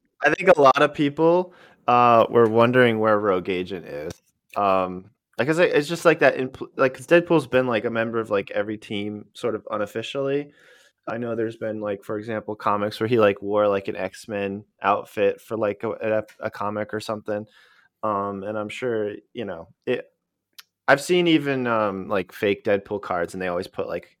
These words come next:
a million affiliations or whatever. But then it hit me, maybe the joke is that when he actually comes out, they just throw him into literally, like, a million teams.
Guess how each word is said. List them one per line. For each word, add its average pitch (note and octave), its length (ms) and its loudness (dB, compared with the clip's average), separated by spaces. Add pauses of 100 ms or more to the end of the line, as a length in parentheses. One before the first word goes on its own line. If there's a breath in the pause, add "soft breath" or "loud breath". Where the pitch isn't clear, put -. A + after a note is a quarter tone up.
(260)
a F#2+ 60 -14
million F2+ 320 -12
affiliations F2 580 -10
or F#2+ 40 -12
whatever. F2+ 180 -12 (340 loud breath)
But C#3+ 100 -8
then G#3 140 4
it F#3+ 100 2
hit F3+ 200 4
me, B2+ 220 -2 (360)
maybe C3+ 540 0
the B2+ 160 -6
joke D3 360 4
is A#2+ 360 4
that G#2+ 340 2
when A#2+ 280 -4
he A2+ 200 -2
actually A2+ 380 0
comes G#2 320 -4
out, A2+ 260 6
they A2 100 2
just G#2+ 280 -6
throw A2+ 240 2
him G#2+ 260 -2 (100)
into A2+ 440 -8
literally, G2+ 440 0
like, F2 240 -2
a G2+ 60 -4
million F2+ 340 -4
teams. F#2 600 -14